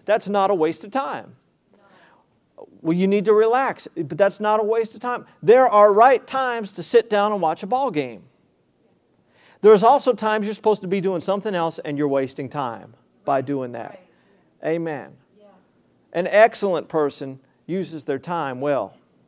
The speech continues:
Speaker 1: Thank you for those amens. Can we talk about having an excellent appearance? I mean, y'all look good today, so nobody's gonna get offended, right?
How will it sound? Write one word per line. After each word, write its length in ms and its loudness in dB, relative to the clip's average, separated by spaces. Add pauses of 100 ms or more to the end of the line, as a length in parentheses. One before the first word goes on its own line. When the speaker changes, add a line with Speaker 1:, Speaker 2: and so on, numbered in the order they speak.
(1040)
Speaker 1:
Thank 300 -2
you 180 -6 (460)
for 120 -10
those 200 -2
amens. 640 -6 (1500)
Can 120 8
we 80 6
talk 240 0
about 200 2
having 240 -2
an 100 -4
excellent 400 -4
appearance? 640 -2 (840)
I 80 -6
mean, 140 -2
y'all 260 2
look 200 -2
good 180 4
today, 320 0
so 160 -8
nobody's 380 -2
gonna 160 -8
get 160 -4
offended, 500 -8
right? 400 -4